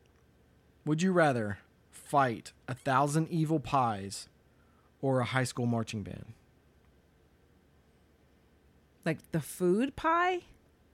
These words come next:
Speaker 2: Pies?
Speaker 1: Yeah.
Speaker 2: Fight? I don't even know what that means.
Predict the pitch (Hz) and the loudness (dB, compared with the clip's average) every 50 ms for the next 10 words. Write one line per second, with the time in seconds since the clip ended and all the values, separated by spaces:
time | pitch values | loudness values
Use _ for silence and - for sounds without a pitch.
0 | _ _ _ _ _ _ _ _ - - 202 202 214 233 254 302 359 320 - - | _ _ _ _ _ _ _ _ -4 0 2 4 6 6 6 4 2 -2 -8 -12
1 | - _ _ _ _ _ _ - - - - - - - _ _ _ _ _ _ | -18 _ _ _ _ _ _ -14 -14 -12 -14 -16 -20 -20 _ _ _ _ _ _
2 | _ _ _ _ _ _ - - - - - - 180 180 208 233 247 220 - _ | _ _ _ _ _ _ -20 -20 -20 -20 -14 -8 -4 -4 -2 -2 -4 -6 -10 _
3 | _ - 196 220 247 269 277 262 233 220 196 190 196 190 180 165 135 85 127 139 | _ -4 -2 -2 0 0 0 0 0 0 0 -2 -2 -2 -4 -4 -6 -6 -6 -6
4 | 143 151 196 262 262 127 87 76 73 110 - - - | -4 -4 -4 -4 -6 -8 -10 -12 -14 -16 -16 -18 -20